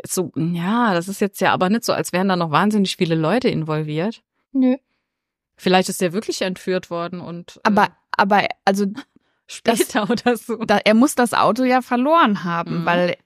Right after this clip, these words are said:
Speaker 3: weil die Polizei ja davon ausgeht, er wäre zur Polizei gegangen, um das zu erzählen, damit die ihm das Auto irgendwie
Speaker 1: Mhm,
Speaker 3: wieder
Speaker 1: genau.
Speaker 3: zurückbringen.
Speaker 1: Ja, weil er gedacht hat, vielleicht prüfen die gar nicht nach, wem das Auto in Wirklichkeit gehört. So, „Ah,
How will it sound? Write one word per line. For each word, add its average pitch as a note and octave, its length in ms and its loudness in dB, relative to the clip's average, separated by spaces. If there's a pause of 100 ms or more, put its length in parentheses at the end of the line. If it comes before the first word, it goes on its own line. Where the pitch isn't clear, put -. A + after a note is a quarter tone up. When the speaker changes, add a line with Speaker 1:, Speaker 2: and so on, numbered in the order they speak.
(220)
Speaker 3:
weil F#3 140 2
die F#3 80 -2
Polizei F#3+ 480 0
ja A#3 80 2
davon G#3+ 320 0
ausgeht, - 480 -2
er F#3 140 2
wäre A3 220 0
zur G3+ 180 -6
Polizei F#3 520 -2
gegangen, B3 540 0
um G#3+ 180 4
das G#3 200 -2
zu - 120 -6
erzählen, A3 460 2
damit G#3 320 2
die A3+ 140 0
ihm A#3+ 100 6
das G#3+ 160 -2
Auto D4 240 2
irgendwie F#3+ 340 2
Speaker 1:
Mhm, F#3+ 80 2
Speaker 3:
wieder G#3 180 2
Speaker 1:
genau. F3 220 -2
Speaker 3:
zurückbringen. E3+ 580 0 (680)
Speaker 1:
Ja, G3+ 160 2 (400)
weil F3 180 0
er F3 80 0
gedacht F3+ 300 -2
hat, G#3 100 -4
vielleicht F3 300 -2
prüfen G#3 300 -2
die F3+ 80 -10
gar D3+ 220 2
nicht E3+ 200 -6
nach, F3+ 280 4
wem C#3+ 180 -2
das C3 180 -8
Auto - 220 -10
in C#3+ 120 -8
Wirklichkeit - 500 -16
gehört. - 240 -18
So, - 120 -12
„Ah, G4+ 180 -2